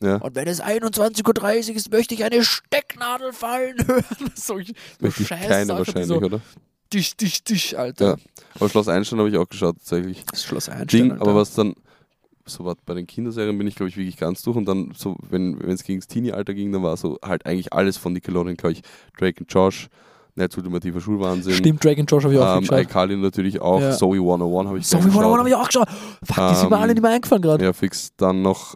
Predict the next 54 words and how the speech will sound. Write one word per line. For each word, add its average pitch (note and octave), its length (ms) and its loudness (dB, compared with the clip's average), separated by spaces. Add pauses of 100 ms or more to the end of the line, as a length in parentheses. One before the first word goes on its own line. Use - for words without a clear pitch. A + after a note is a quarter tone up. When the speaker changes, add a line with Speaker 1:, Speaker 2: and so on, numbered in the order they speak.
Speaker 1:
äh, E2+ 340 2 (540)
Victorious G#2 600 0
war E2+ 80 2
auch G#2 100 0
noch C3+ 120 -4
ganz C#3 180 -6 (100)
cool. F3+ 160 2
Speaker 2:
Fand D3 240 -4
ich D3+ 40 2
auch C#3 100 2
nice. D#3+ 280 0 (160)
Speaker 1:
Das - 100 -16
hab - 80 -2
ich F2+ 60 2
auch F2 60 0
noch A2+ 100 -2
geschaut. B2+ 360 0
Speaker 2:
Und D3 120 -4 (140)
warum C3+ 340 -4
war, C3+ 140 -2 (280)
ist - 160 -20
alles A#2 200 -8
vergessen. A2+ 420 -10
Speaker 1:
Ja. G#2+ 140 4 (680)
Was, - 240 0
das - 220 -4
war, G2 160 4
glaub G2 140 0
ich, F#2+ 60 -2 (120)
so G2 240 -2
mäßig, F#2+ 320 -4
Speaker 2:
Und - 80 -2
Speaker 1:
was C#3 80 0
Speaker 2:
jetzt C3+ 100 0
Speaker 1:
ich, - 60 -10
Speaker 2:
kommt C#3 160 0
Speaker 1:
was C3+ 60 4
ich C3 40 0
Speaker 2:
ein, A2+ 80 -4
jetzt G2 100 -6
Speaker 1:
Nickelodeon F#2+ 300 0
Speaker 2:
kommt B2+ 120 -2
eine C3+ 100 0
Speaker 1:
geschaut - 160 -2
Speaker 2:
andere - 160 0
Speaker 1:
hab. G2+ 80 -6
Speaker 2:
Frage C3 160 0
noch C3 80 -2
Speaker 1:
Und A#2 60 0
was C3 40 0
Speaker 2:
zu C#3+ 120 4
Speaker 1:
ich - 60 -2
gerne C3 180 4
Speaker 2:
Avatar. C3 100 -4